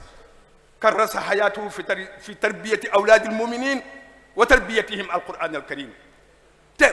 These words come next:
ku ko mën la ko, ndax mooy lan, du gedd kenn, du yokkat ci dara. Nit nu mën a mel ñëw ci moom, yaay nef-,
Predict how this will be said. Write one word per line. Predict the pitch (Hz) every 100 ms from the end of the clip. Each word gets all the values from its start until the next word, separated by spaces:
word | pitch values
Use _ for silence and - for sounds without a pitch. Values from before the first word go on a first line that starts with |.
| -
ku | 175
ko | 180
mën | 160 151
la | 143
ko, | 135
ndax | 127 127 160
mooy | 147
lan, | 123 113 - - - _ _ _ _ _ _ _ _ _ _ 175
du | 147 147
gedd | 190 - 147
kenn, | - 170 165 160 - - - _ _ _
du | 135 160
yokkat | 151 - - -
ci | -
dara. | 120 110 - - - _ _ _ _ _ _ _ _ _ _ _ _ _ _ _ -
Nit | 226 320 - 320
nu | 349 320
mën | 285 262
a |
mel | 226 214
ñëw | 208 202
ci | -
moom, | 175 156 - - - - - - _ _ _ -
yaay | 220 220 202
nef-, | 196 202 -